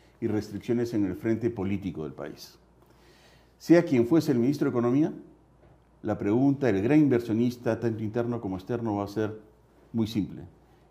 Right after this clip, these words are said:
¿Quién va a ser el presidente al dos mil veintiséis? Uno. Dos, va a estar permanentemente en observación.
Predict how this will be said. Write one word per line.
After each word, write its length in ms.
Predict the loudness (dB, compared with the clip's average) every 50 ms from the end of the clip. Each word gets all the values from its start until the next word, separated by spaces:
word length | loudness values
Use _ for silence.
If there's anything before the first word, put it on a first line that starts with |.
| _ -6
¿Quién 180 | -2 -2 0
va 60 | 0 -2
a 40 |
ser 160 | -2 -2 -2 -4
el 80 | -4
presidente 760 | -4 -6 -10 -10 -6 -4 -2 0 -2 -2 -2 -4 -4 -4 -4 -8 -10
al 160 | -10 -8 -8 -6
dos 140 | -6 -6
mil 160 | -6 -6 -4 -4
veintiséis? 560 | -4 -6 -6 -10 -10 -10 -10 -10 -12 -16 -20 -20 -20 _ _ 2
Uno. 320 | 4 4 4 4 0 -2
Dos, 440 | 2 6 6 6 6 4 -2 -10 -16 -20 -20 -20 -20 -20 -20 -20 -20 -20 -20 -20 _ _ _ _ _ _ _ _ _ -6 0
va 100 | 2 2
a 20 | 2
estar 300 | 2 0 -2 -2 -2 0
permanentemente 880 | 0 0 0 0 0 2 2 0 0 0 0 -2 -2 -2 -2 -2 -2
en 80 | -2 -2
observación. 720 | -2 -4 -4 -6 -8 -6 -6 -6 -2 0 0 0 0 -2